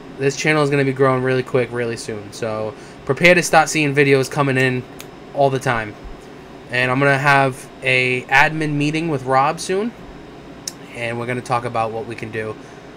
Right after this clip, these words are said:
with getting the ball rolling. So thank you guys so much. Please like, comment, subscribe, do whatever you can. Click the bell.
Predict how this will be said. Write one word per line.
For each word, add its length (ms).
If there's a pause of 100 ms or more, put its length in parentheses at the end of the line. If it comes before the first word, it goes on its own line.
(100)
with 220
getting 280
the 80
ball 260
rolling. 340 (140)
So 240
thank 180
you 60
guys 180
so 100
much. 340 (420)
Please 260
like, 380
comment, 400
subscribe, 600
do 120
whatever 240
you 100
can. 360
Click 260
the 80
bell. 480